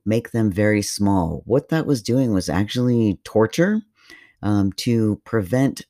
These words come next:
a foot from growing naturally. And these bindings were wrapped until the bones were deformed,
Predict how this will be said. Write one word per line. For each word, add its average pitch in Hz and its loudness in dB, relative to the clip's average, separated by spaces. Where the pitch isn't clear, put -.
a 104 0
foot - -2
from 98 -4
growing 98 0
naturally. 85 -6
And 82 -4
these 135 0
bindings 104 -2
were 92 -4
wrapped 113 -2
until 104 -2
the 92 -4
bones 135 0
were 98 0
deformed, 147 4